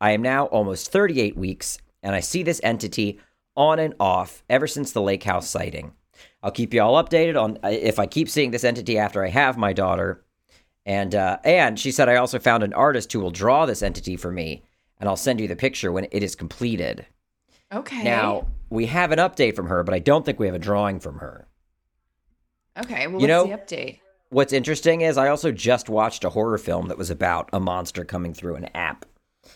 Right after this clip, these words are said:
Speaker 1: And, uh, it was called Come Play, and it was based on a short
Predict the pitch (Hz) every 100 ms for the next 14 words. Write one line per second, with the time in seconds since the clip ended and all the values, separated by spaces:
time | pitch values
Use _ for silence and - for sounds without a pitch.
0 | _ _ _ _ _ _ _ _ - 107
1 | 104 101 98 95 - 104 - 101 95 -
2 | - 110 90 87 - 110 107 87 76 71
3 | - 95 87 - 92 85 87 87 82 87
4 | 85